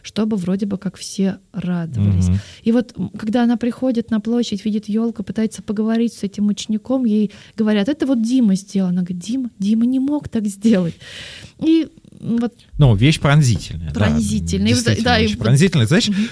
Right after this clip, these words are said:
Speaker 2: вот, э, м, я не знаю, со-, согласишься, не согласишься, но здесь у меня, м, когда я читал «Ёлку», как раз мне были какие-то ощущения, а, с, э, на-, на-, навевая, м, какие-то мотивы Достоевского. То есть
Speaker 1: Даже
Speaker 2: вот как,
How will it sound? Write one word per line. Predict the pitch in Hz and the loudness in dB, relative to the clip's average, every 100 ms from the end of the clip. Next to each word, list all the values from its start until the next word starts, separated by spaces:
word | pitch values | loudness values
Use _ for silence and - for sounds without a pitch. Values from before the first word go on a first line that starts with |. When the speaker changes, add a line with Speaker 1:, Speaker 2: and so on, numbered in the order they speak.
| - | -2
Speaker 2:
вот, | 117 127 - | 2 2 0
э, | - 101 95 90 90 87 - | -2 2 4 4 4 2 0
м, | 90 90 90 92 | -2 -2 -2 2
я | 107 | 2
не | 110 | 2
знаю, | 113 107 | 4 2
со-, | 87 104 | 2 -4
согласишься, | 92 95 101 110 110 - | -4 -2 0 0 -2 -2
не | 107 | -2
согласишься, | - 104 117 - 185 - | 0 0 2 2 0 2
но | 101 | 0
здесь | 107 151 - | 2 0 0
у | |
меня, | 110 113 117 | 2 4 4
м, | 107 95 98 95 - - | 4 2 -2 -2 -4 -6
когда | 101 98 | -2 0
я | 92 | 0
читал | - - 90 | -2 -2 0
«Ёлку», | 104 160 - | 2 0 -2
как | - 101 | -6 -4
раз | - 107 - | -2 -2 -2
мне | 104 95 101 98 | -2 2 2 2
были | 110 90 90 98 98 | 0 -2 0 0 0
какие-то | 87 87 98 90 | -2 -2 -2 -2
ощущения, | 90 - 98 - 120 104 92 87 - - - - - | -4 -4 -2 0 4 4 4 0 -12 -20 -20 -20 -4
а, | 90 85 85 85 | 2 4 4 2
с, | - - - - | 0 -6 -6 -4
э, | 90 85 82 78 | -2 0 0 -2
на-, | - 92 85 - 95 92 | -4 -6 -6 -2 0 0
на-, | 107 117 127 123 | 4 6 6 4
навевая, | 123 131 113 127 110 135 156 147 135 | 2 4 4 2 2 2 4 4 4
м, | 123 - 120 120 - | 2 0 -2 -2 -4
какие-то | 113 - - | -4 -4 0
мотивы | 120 127 - 143 123 | 4 4 4 2 4
Достоевского. | 123 - 143 151 127 - - 82 | 2 2 4 6 4 2 -4 -6
То | 78 92 | -6 -4
есть | - | 0
Speaker 1:
Даже | - | 2
Speaker 2:
вот | |
как, | 120 | 2